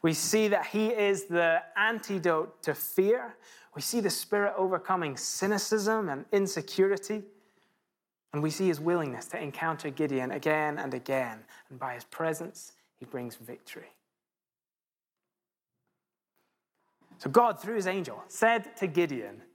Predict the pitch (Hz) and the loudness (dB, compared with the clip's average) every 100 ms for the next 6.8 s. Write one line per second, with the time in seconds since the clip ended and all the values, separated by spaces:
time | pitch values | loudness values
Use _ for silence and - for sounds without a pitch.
0 | _ - - 170 208 277 294 254 220 254 | _ -6 2 4 6 4 2 -6 -4 -4
1 | 226 156 113 - 202 190 196 202 208 190 | -2 -4 -4 2 2 4 2 0 -2 2
2 | 180 185 185 180 156 156 160 170 147 - | 4 4 2 0 2 4 4 2 0 -8
3 | - - - - 226 262 254 - - - | -14 -20 -20 -8 2 4 4 0 -6 -12
4 | _ _ _ 240 240 254 294 285 254 240 | _ _ _ 2 4 0 0 2 2 2
5 | 160 185 247 208 180 202 247 202 190 196 | -2 -2 0 0 -2 2 2 2 0 -2
6 | 196 170 185 165 135 123 - | 0 2 2 0 -4 -6 -10